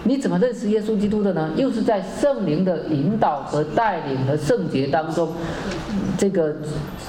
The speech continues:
进行的，是不是？对，所以圣灵是真的认识耶稣基督，认识按照神的旨意求的整个的动力和整个圣洁的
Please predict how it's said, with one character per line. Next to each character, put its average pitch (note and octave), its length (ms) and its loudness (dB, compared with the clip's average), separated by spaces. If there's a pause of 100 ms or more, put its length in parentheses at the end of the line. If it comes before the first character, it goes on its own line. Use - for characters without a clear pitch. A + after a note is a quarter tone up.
(180)
进 G#3 200 2
行 - 200 0
的， E3 120 2
是 F#3+ 100 0
不 E3+ 80 2
是？ F3 160 0 (840)
对， G#3+ 240 4 (360)
所 B3+ 100 2
以 C4+ 80 2
圣 B3+ 400 0
灵 F3 200 0
是 G3 240 0
真 A#3 280 0
的 G3+ 120 2
认 A3 200 0
识 F3+ 160 0
耶 F#3+ 140 4
稣 F#3 220 0
基 F3+ 120 0
督， F3 160 0
认 G#3+ 160 2
识 E3 200 -2 (140)
按 G3+ 180 2
照 F#3+ 200 2
神 D#3 160 -2
的 G#3 100 0
旨 C#3 220 -2
意 F#3 220 0
求 C#3 340 0 (360)
的 E3 100 2 (120)
整 D3 240 0
个 A#3+ 200 2
的 - 60 -2 (200)
动 F#3 300 2
力 G3+ 380 0 (400)
和 F#3 80 2
整 D#3+ 300 0
个 G#3 160 2
圣 G3 300 0
洁 C#3+ 160 0
的 D3 180 0